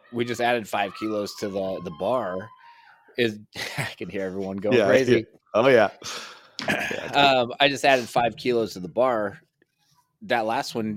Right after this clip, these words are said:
Speaker 1: wasn't anywhere near needing a belt. Why do I think I should put one on now? And I'm, so then in my brain, I was just like,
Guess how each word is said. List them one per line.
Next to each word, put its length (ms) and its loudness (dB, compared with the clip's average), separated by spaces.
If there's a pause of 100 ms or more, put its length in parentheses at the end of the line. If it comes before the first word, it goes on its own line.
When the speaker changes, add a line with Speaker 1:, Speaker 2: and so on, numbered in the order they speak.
Speaker 1:
wasn't 280 -2
anywhere 280 -4
near 260 -2
needing 300 -2
a 40 -10
belt. 420 -6 (120)
Why 560 -4 (100)
do 200 -2
I 220 -2
think 240 -10
I 80 -6
should 200 -14
put 140 -12
one 140 -8
on 180 -12
now? 360 -10 (180)
And 120 -4
I'm, 220 -4 (220)
so 200 -2
then 400 -2 (100)
in 100 -6
my 160 -4
brain, 320 -2
I 20 0
was 100 -4
just 140 -12
like, 180 -4